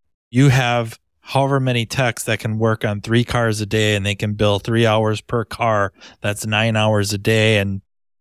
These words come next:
that's where it starts, right? It could, almost cookie cutter. A lot of shops can't operate that way. Our shop can't operate that way. We absolutely have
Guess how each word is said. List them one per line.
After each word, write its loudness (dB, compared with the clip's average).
that's 0
where 2
it -4
starts, -6
right? -2
It -10
could, 0
almost 2
cookie 2
cutter. -8
A -2
lot 2
of 0
shops 0
can't -2
operate -4
that -6
way. -4
Our 4
shop -2
can't -10
operate -8
that -2
way. 2
We 6
absolutely 2
have 0